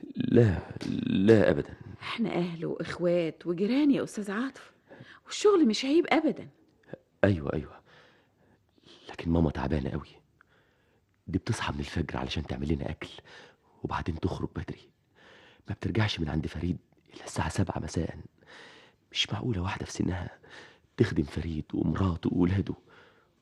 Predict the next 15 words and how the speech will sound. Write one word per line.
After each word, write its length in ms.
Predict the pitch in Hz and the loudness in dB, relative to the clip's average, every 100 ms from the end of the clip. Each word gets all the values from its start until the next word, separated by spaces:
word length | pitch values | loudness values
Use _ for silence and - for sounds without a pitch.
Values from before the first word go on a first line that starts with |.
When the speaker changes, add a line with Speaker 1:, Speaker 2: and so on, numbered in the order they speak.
| _ _ | _ _
Speaker 1:
وبعدين 340 | - 76 80 76 | -6 0 0 2
ترجع 280 | 78 71 | 2 0
تخدمنا 440 | 67 - 78 69 65 | -4 2 4 4 2
هنا. 220 | 78 - - - - - | 0 -2 -8 -20 -20 -4
Speaker 2:
علشان 340 | 175 175 175 208 | 0 0 0 -4
كده 220 | 233 202 | -4 -4
بقى 320 | 208 196 165 - _ _ - | -4 -6 -8 -14 _ _ -2
أنا 100 | 180 | 0
عاوزة 200 | 202 180 | 0 -2
أتكلم 360 | - 220 175 | -4 -4 -2
مع 160 | 143 131 | -2 -4
والدك. 320 | 143 135 - - | -6 -6 -6 4
Speaker 1:
ما 300 | 98 98 87 | 6 6 2
تتعبيش 460 | 87 76 78 - | -4 -4 -4 -4
نفسك 400 | 64 - - - | -8 -12 -14 -16